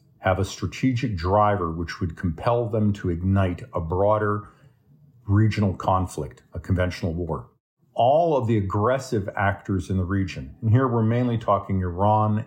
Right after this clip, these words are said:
and its proxies, have multiple incentives, however, to maintain and even slightly increase the intensity of the existing violence they are undertaking against Israel and the United States.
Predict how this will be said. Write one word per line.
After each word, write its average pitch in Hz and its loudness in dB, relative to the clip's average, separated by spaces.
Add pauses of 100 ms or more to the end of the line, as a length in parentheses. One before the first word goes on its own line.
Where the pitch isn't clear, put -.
and 92 -2
its - -6
proxies, 110 0 (300)
have 110 2
multiple 123 4
incentives, 107 0
however, 92 0 (180)
to 101 2 (200)
maintain 123 2
and 113 2
even 113 2
slightly 120 0
increase 101 2
the 110 -2
intensity 101 0
of 90 -2
the 98 0
existing 92 -2 (380)
violence 101 0
they 95 0
are 95 2
undertaking 104 0
against 98 -4
Israel 107 0
and 101 2
the 101 2
United 92 0
States. 85 -4